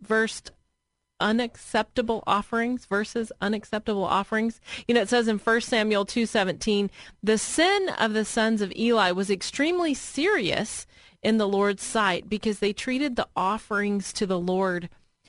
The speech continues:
with such disrespect." In, in verse ten, it says, "Divine displeasure." You know, wow. I mean, hmm. That,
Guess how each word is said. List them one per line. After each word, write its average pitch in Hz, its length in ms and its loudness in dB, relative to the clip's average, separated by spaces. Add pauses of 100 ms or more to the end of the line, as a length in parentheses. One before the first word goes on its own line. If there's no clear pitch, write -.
(160)
with 196 320 -2
such - 580 -4
disrespect." - 1160 -4
In, 185 180 -4
in 196 180 -2
verse 202 260 -2
ten, 196 220 -2
it - 140 -6
says, 175 180 -4
"Divine 190 680 -2 (460)
displeasure." 170 960 -4
You 190 220 -4
know, 196 260 0
wow. 190 840 -2
I 190 160 -2
mean, 185 520 -2 (140)
hmm. 180 260 -2 (640)
That, 220 220 -2